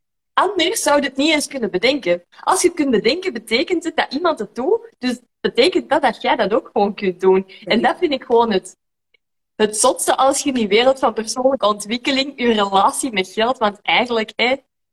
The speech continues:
Speaker 1: geld is ook maar gewoon energie. En de relatie dat jij daarmee hebt, die bepaalt gewoon letterlijk je bankrekening. Dus ben jij iemand dat constant,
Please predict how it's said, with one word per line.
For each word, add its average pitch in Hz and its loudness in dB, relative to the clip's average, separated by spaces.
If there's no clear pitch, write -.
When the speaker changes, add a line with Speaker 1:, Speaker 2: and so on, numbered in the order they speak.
Speaker 1:
geld 240 2
is - -6
ook 269 0
maar 269 4
gewoon 226 4
energie. 220 -2
En 262 0
de 254 2
relatie 247 2
dat 254 -2
jij 226 -2
daarmee 208 -2
hebt, - -2
die 523 -8
bepaalt - -2
gewoon 269 -4
letterlijk 285 -4
je 190 -2
bankrekening. 277 -2
Dus 226 -10
ben 262 0
jij 254 0
iemand 277 -4
dat 233 -6
constant, 277 -4